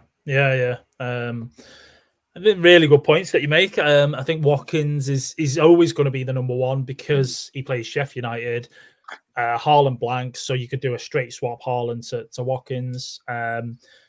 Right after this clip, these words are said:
you know, it's a, it's a nice home fixture for them, a potential captain, um, choice as well for people. So, yeah, Solanke, he has looked great. Palmer feels like people are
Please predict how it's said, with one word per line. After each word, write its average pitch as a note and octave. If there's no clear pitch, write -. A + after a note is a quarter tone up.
you C3
know, A#2+
it's A#2
a, A#2
it's A#2
a C3
nice A#2+
home A#2+
fixture C3
for B2
them, B2+
a -
potential C3+
captain, C3+
um, A#2
choice A#2
as A2
well A#2+
for B2
people. C3
So, C#3
yeah, D3
Solanke, D#3
he D3
has D3
looked C3+
great. D3
Palmer D3
feels C3+
like C3
people C#3
are C3